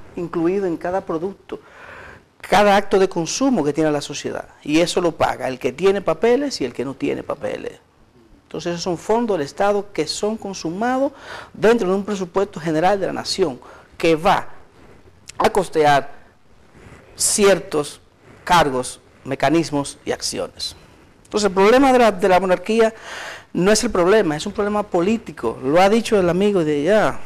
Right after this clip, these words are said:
Kisorti. Lo han expresado de manera indirecta.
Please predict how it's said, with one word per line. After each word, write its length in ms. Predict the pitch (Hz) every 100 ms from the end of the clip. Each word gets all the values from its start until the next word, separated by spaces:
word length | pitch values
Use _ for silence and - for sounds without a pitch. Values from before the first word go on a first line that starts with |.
| -
Kisorti. 540 | - 185 202 202 - _ _ 147 - 139 - - - _ -
Lo 80 | 160
han 60 |
expresado 720 | 208 214 202 - 208 208 196 - - -
de 100 | 175
manera 320 | 180 185 214
indirecta. 640 | 208 180 185 214 - 113